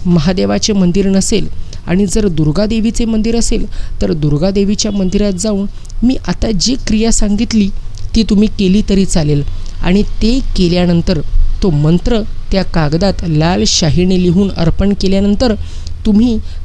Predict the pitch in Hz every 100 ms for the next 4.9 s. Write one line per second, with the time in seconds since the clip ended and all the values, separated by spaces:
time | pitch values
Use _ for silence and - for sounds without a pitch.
0 | - 208 226 180 160 - 220 - 214 -
1 | 247 226 - - - 165 165 165 - 185
2 | 202 170 135 160 190 - 165 160 175 196
3 | - 156 165 185 - 151 - - - 139
4 | - - - - - - - 247